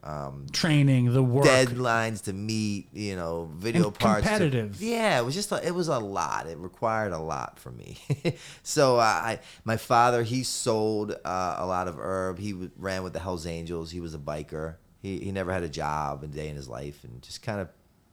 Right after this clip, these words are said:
Speaker 1: conditioned me for if and when I went to prison, how to conduct myself. And so he always had drugs, and his were, his, his, uh, things that he liked were uppers,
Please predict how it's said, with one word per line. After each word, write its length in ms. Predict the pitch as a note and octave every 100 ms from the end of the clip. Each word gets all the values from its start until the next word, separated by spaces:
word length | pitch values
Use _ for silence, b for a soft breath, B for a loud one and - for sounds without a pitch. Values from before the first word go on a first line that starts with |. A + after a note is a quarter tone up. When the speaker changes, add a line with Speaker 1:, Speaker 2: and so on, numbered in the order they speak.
| -
Speaker 1:
conditioned 440 | - A#2+ C3 C3
me 120 | A2 G2
for 280 | - F2+ -
if 160 | G#2+ G2+
and 100 | F#2+
when 120 | F#2
I 80 | F2
went 180 | F2+ D#2
to 40 |
prison, 340 | D2 E3 C#3+ E2+
how 140 | F2
to 80 | D#2+
conduct 380 | G2 B2 C3 D#2
myself. 400 | C#2 E2 G#2 B2+
And 120 | G#2+ B B B B
so 340 | - D3 C3 A#2 B B
he 240 | - F#3+ F#3
always 280 | D3 A2+
had 400 | G2+ C#3 C3+ A#2
drugs, 420 | G2 F#2+ F2 F#2+ G2+ -
and 160 | - G2+
his 260 | C3+ C3
were, 560 | A2 G#2+ G2 F#2+ F2+ -
his, 340 | - A2 G#2 F#2 -
his, 360 | G2+ G2+ F#2 - _ - -
uh, 300 | A1+ G#1 G1+ G1+ G1+ _ - - -
things 300 | G2 F2+ E2
that 120 | D#2+
he 120 | F#2+
liked 340 | F2 D#2+ E2 -
were 380 | D#2+ D2+ C#2+ - -
uppers, 520 | - E2+ E2 D#2+ D#2+